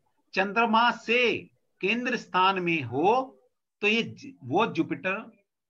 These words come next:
जो नीच का है उसका नीच भंग हो जाएगा। अब इस कुंडली में देख लीजिए, जुपिटर क्या है? नीच का है। इस राशि में कौन सा प्लैनेट उच्च का होता है? मंगल। मंगल कहाँ बैठा है? दसवें घर में। अब ये देखिए,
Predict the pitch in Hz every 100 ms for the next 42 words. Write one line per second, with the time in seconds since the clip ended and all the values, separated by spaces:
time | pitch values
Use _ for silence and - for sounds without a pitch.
0 | _ 127 147 143 165 170 180 151 165 226
1 | 190 - 190 139 135 170 120 110 185 220
2 | - 117 143 175 107 92 85 85 101 104
3 | - _ _ _ _ _ _ _ _ _
4 | - - _ _ _ 170 180 196 220 220
5 | 226 135 127 147 160 170 - _ _ _
6 | _ 113 131 180 214 - - - 202 214
7 | 240 262 269 - 160 165 170 - - _
8 | _ _ _ _ _ _ _ 190 202 226
9 | 208 - 220 220 208 226 220 220 214 -
10 | 226 220 226 143 135 156 170 170 139 165
11 | 202 208 202 208 220 147 120 139 135 143
12 | 160 175 _ _ _ _ - - - 208
13 | 254 220 202 262